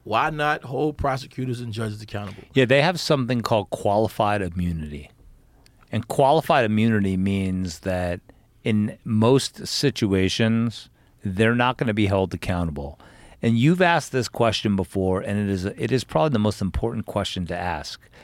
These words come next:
Speaker 2: Because the way that we deter people from engaging in this type of behavior, I mean, the reason why people don't, you know, uh, think twice about whether it's cheating on their taxes, selling cocaine, um,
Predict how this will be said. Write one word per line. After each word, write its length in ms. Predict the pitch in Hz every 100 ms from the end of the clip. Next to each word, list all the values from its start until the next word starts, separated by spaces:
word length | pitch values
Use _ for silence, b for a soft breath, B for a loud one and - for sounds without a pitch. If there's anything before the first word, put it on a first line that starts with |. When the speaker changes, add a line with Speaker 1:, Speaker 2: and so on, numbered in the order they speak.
| B B -
Speaker 2:
Because 300 | 120 156 110
the 100 | 110
way 200 | 123 180
that 100 | 190
we 120 | 131
deter 460 | 104 95 123 120
people 400 | 107 110 98 95
from 180 | 87 98
engaging 460 | 92 82 98 101 104
in 120 | 95
this 160 | 90 -
type 220 | 98 85
of 120 | 80
behavior, 560 | - 87 87 107 127 - B B B
I 60 | 127
mean, 200 | 139 135
the 100 | 117
reason 400 | 123 160 180 151
why 140 | 131
people 360 | 113 147 123 117
don't, 520 | 95 104 98 98 - b b b b b b -
you 160 | 107
know, 420 | 101 90 87 85 -
uh, 180 | - -
think 500 | - - - 147 147
twice 420 | - - 127 123 -
about 320 | 92 90 101
whether 300 | 101 95 90
it's 220 | 80 - -
cheating 420 | - 180 190 180
on 160 | 175
their 100 | 175
taxes, 880 | 165 110 90 - 101 90 92 - - b b b b b - _ _ _ -
selling 580 | - - 135 170 165 -
cocaine, 960 | - 139 120 - 95 85 85 85 85 - b b b -
um, 640 | 104 98 92 90 87